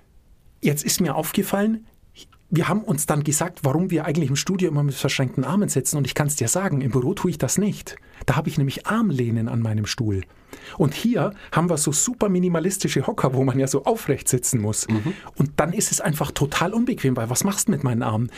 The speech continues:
Speaker 1: Ich kann sie jetzt runterhängen lassen, aber dann mache ich einen Buckel. Dann
Speaker 2: Ja.
Speaker 1: klingt meine Stimme schlechter. Das heißt, wenn ich aufrecht sitzen will, was wir ja müssen, muss ich die Arme vor der Brust verschränken. Genauso,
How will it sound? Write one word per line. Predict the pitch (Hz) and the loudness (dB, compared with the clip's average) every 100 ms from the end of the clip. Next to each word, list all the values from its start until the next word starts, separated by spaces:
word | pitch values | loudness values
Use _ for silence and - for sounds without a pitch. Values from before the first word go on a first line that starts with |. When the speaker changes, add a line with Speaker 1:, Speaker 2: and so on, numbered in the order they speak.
| - | -10
Speaker 1:
Ich | - | 0
kann | 143 | 2
sie | 147 | 2
jetzt | 143 147 | 0 0
runterhängen | 196 190 202 208 | 0 0 0 0
lassen, | 214 220 | 0 2
aber | 175 | 2
dann | 160 | 0
mache | 165 - | 0 -2
ich | 170 | 0
einen | 170 | 0
Buckel. | 262 135 110 - - - | 0 0 0 -4 -4 0
Dann | 135 | 2
Speaker 2:
Ja. | |
Speaker 1:
klingt | 156 165 | 2 2
meine | 185 185 | 0 2
Stimme | 240 226 | 0 0
schlechter. | - 113 - 123 - - - | 2 -2 -2 -4 -4 -4 0
Das | 135 | 0
heißt, | 160 156 | 0 0
wenn | 135 | 0
ich | - | 2
aufrecht | 359 - 233 - | 2 2 -2 0
sitzen | 269 - 143 117 | 0 2 0 0
will, | 117 | 0
was | 131 - | 0 2
wir | 127 | 2
ja | 131 | 2
müssen, | 220 - 160 226 - - - - | 2 2 0 -2 -10 -20 -18 -2
muss | 127 - | 0 0
ich | 143 | 0
die | 202 | 0
Arme | 190 233 | 2 0
vor | 190 120 | 0 -4
der | 117 - | -6 -2
Brust | 139 - | 0 0
verschränken. | - - 110 98 123 - - - - - | -2 -2 -4 -4 -6 -6 -12 -12 -6 2
Genauso, | 147 139 247 294 - 113 | 2 4 2 0 0 -2